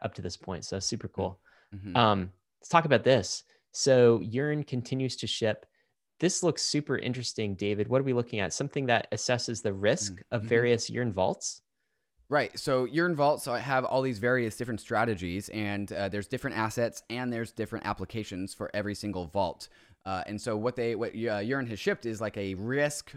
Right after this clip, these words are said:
Speaker 2: uh, risk management or risk, um, disclaimer, I guess. Uh, what, what's the, what's the right way to, to describe this?
Speaker 1: It's just,
Speaker 2: Basically,
Speaker 1: like, transparency, right?
Speaker 2: Risk exposure, yeah. Risk, risk, risk
Speaker 1: Exposure.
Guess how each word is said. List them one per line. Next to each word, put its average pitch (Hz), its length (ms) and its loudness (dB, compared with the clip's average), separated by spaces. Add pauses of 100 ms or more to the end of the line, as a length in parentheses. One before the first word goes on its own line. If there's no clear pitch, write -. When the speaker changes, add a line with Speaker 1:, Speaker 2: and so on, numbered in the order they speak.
(100)
Speaker 2:
uh, 107 340 0
risk 127 380 -2
management 127 480 -2
or 101 140 -6
risk, 123 400 -4
um, 98 460 -2
disclaimer, 139 600 -6
I 214 100 -2
guess. 240 280 -4
Uh, 139 160 0
what, 131 160 -4
what's 151 160 -6
the, - 100 -8
what's 147 240 -10
the 139 60 -10
right 127 140 -4
way 113 100 -4
to, 104 100 -6
to 104 200 -10
describe 95 380 -8
this? 82 200 -10 (280)
Speaker 1:
It's 214 160 4
just, 190 140 8
Speaker 2:
Basically, 262 120 8
Speaker 1:
like, - 80 2
transparency, 185 720 4
right? 123 320 2 (260)
Speaker 2:
Risk 190 240 2
exposure, 151 540 4
yeah. 120 240 4
Risk, 170 260 0
risk, 156 320 -6
risk 156 220 4
Speaker 1:
Exposure. 98 140 -4